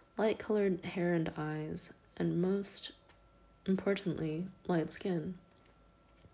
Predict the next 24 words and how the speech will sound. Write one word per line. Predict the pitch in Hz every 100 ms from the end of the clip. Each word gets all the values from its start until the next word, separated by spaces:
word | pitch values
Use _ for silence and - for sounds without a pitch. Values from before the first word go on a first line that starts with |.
| - - - - - - -
This | 226 247
is | 294
evident | - 196 202 202 180 185 - -
even | 190 196 202
today | 196 190 165 170
in | 165 165
post-colonial | 170 196 196 - - 185 185 170 160
Asia, | 165 160 160 - 151 - - - - _ -
in | 180
the | 185
white | 165 175 202 202
is | 190 185 -
right | 156 151 - -
mentality | 160 156 151 156 151 151
held | 165 170 151
by | 156 156 156 151 -
many | 175 190 180
Asians, | 151 170 - - - - - - - -
wherein | 214 214 220 214 -
all | 226
things | 254 269 262
Caucasian | - 202 190 175 165 165 165 -
and | 160 175
Western, | 175 175 - 165 165 180